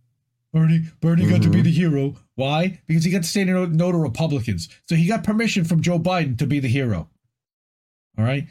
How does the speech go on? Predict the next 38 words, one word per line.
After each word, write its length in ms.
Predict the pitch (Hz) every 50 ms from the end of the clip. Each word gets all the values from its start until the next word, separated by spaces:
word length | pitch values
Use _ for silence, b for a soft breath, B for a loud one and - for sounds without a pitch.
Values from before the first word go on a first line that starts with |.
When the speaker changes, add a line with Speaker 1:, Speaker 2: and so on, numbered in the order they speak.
| _ _ -
Speaker 1:
The 60 | 147
Speaker 2:
Yep. 40 | 120
Speaker 1:
C 320 | 101 101 110 107 - 107
E 40 | 101
Os 280 | 196 196 196 196 170 165
in 80 | 156
the 60 | 139
freight 300 | 110 - 190 196 196 196
rail 220 | 151 165 170 170 160
industry 600 | 165 160 160 - - - 165 151 147 143 - - _ _ _ _ _ _
need 360 | - 147 170 190 196 165 165
to 160 | - 185 - -
understand 480 | 175 165 170 165 - - 160 156 147
that 100 | 139 117
they 140 | 113 160 160
cannot 580 | 160 - - 170 170 175 175 170 165 165 165 131
have 240 | 147 156 160 151
it 60 | 143 143
all. 360 | 147 151 147 131 101 87 - _ _ _ _
They 140 | - 143 143
cannot 320 | 110 156 151 151 156 147
have 120 | 143 139 131
it 100 | 143 139
all. 340 | 151 156 156 160 160 160 B B B B
The 80 | - 156
rail 280 | 147 170 185 185 175
industry 420 | 180 175 165 185 165 - 185 175 170
must 320 | 156 165 202 202 165 -
agree 320 | 185 160 - 180 185 185 165
to 140 | 170 147
a 40 | 143
contract 540 | 120 113 185 190 190 165 180 190 190 165 165
that 100 | 170 143
is 160 | 143 117 110
fair 300 | - - 180 180 180 180 -
and 100 | 147 135
is 140 | 135 117
just. 380 | 110 - 175 175 175 165 160 -